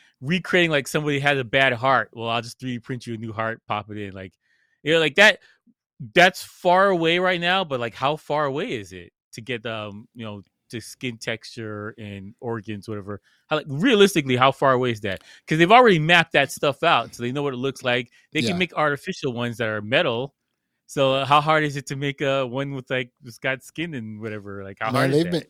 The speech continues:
Speaker 2: they've been
Speaker 1: It's
Speaker 2: trying that with the
Speaker 1: possible.
Speaker 2: robots, you know, just putting skin on
Speaker 1: Yeah,
Speaker 2: them and
Speaker 1: yeah.
Speaker 2: whatnot, you know. Uh, I've seen it done, like, in person. I used to
Speaker 1: Mm-hmm.
Speaker 2: work, like, in a, in a robotics, uh, you know, place, and they used, they use
Speaker 1: Yeah,
Speaker 2: three D
Speaker 1: yeah.
Speaker 2: printers, you know, and I was just like, "Wow." So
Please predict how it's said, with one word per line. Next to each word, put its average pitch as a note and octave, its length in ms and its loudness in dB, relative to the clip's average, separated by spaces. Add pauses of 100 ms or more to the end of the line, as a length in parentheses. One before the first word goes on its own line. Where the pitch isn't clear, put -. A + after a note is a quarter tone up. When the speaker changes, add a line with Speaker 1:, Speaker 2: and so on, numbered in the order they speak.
(120)
Speaker 2:
they've D3 200 2
been A3 220 4
Speaker 1:
It's G3+ 180 4
Speaker 2:
trying C4+ 120 2
that F#3+ 180 6
with C#3+ 160 0
the D3+ 100 2
Speaker 1:
possible. - 0 -
Speaker 2:
robots, C#3 600 2
you C3 80 0
know, E3 240 -2
just D3 260 -8
putting C3 260 -4
skin D3 300 -4
on D3+ 60 2
Speaker 1:
Yeah, C4 80 8
Speaker 2:
them - 140 4
and C3+ 120 2
Speaker 1:
yeah. - 0 -
Speaker 2:
whatnot, C#3+ 480 -4
you C3 60 -6
know. C3 260 -4
Uh, B2+ 220 -4
I've C#3 180 -2
seen D3 320 0
it A2+ 220 -4
done, C3 400 -2 (160)
like, A2+ 280 -6
in C3+ 180 -2
person. C3+ 580 -4
I G2+ 80 -8
used A#2+ 180 -6
to A#2 80 -8
Speaker 1:
Mm-hmm. - 0 -
Speaker 2:
work, A2+ 380 -4
like, A2+ 240 -8
in A2+ 100 -6
a, G#2+ 220 -8 (400)
in A2+ 80 -8
a G#2+ 60 -6
robotics, A2 600 -4
uh, G#2 400 -10
you A2+ 140 -6
know, G#2 180 -8
place, A2 460 -8
and G#2 320 -8
they A2 80 -2
used, B2 260 -2
they A#2+ 100 -4
use B2+ 280 -2 (100)
Speaker 1:
Yeah, - 80 8
Speaker 2:
three - 0 -
D - 140 4
Speaker 1:
yeah. B2+ 160 2
Speaker 2:
printers, G#2 440 -6
you A2+ 120 -6
know, A#2 140 -4
and A#2 100 -6
I B2 60 -4
was B2 140 -8
just A#2+ 180 -14
like, A2 200 -12
"Wow." A#2 300 -4
So A#2 280 -2